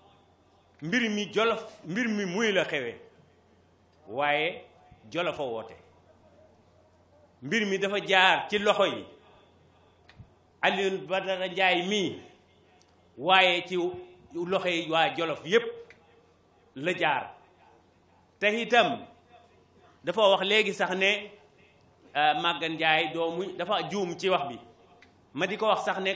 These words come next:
kooku boo ko waxee, muy waajur wi, bu dul mag ñi cosaanoo muy duñ ko xam. Waaye Ibra Tabara Ndiaye,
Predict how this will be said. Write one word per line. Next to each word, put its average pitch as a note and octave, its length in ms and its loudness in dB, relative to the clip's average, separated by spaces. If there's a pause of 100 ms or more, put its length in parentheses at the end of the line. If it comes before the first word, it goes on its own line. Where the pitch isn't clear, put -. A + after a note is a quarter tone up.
kooku A3+ 260 0
boo A3 180 -2
ko A3+ 180 -2
waxee, E3+ 340 -4 (1160)
muy G#3 180 -2
waajur G3 480 4
wi, A#3+ 240 -4 (420)
bu F3 120 -4
dul A3 160 -4 (100)
mag A3 240 0
ñi F#3+ 260 -4 (420)
cosaanoo F#3 540 2
muy F3+ 260 -2
duñ F3+ 200 -2
ko E3+ 140 0
xam. D3 280 -2 (1300)
Waaye D#3+ 380 -2
Ibra F#3 300 -2
Tabara D#3+ 400 0
Ndiaye, F3 460 0